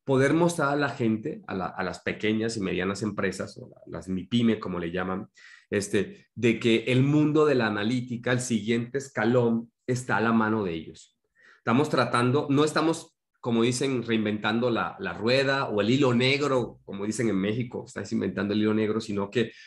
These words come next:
oye, puedes convertirte de una manera rápida y ágil, y ahorita doy la explicación, a que puedas tener analítica para esos procesos. Entonces, si ya usted tiene la automatización de un flujo,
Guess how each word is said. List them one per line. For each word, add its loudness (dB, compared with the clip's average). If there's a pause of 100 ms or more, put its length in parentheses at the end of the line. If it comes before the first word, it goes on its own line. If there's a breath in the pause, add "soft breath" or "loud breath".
(160 loud breath)
oye, 2 (140)
puedes 4
convertirte 0
de 4
una 4
manera 0
rápida 0
y 2
ágil, 0
y 0
ahorita -2
doy 0
la -2
explicación, -4 (280 soft breath)
a -2
que 0
puedas 2
tener 2 (760)
analítica -2 (420)
para 2
esos -2
procesos. -6
Entonces, -2
si 0
ya 2
usted 2
tiene 2
la -2
automatización -2
de 4
un 0
flujo, 0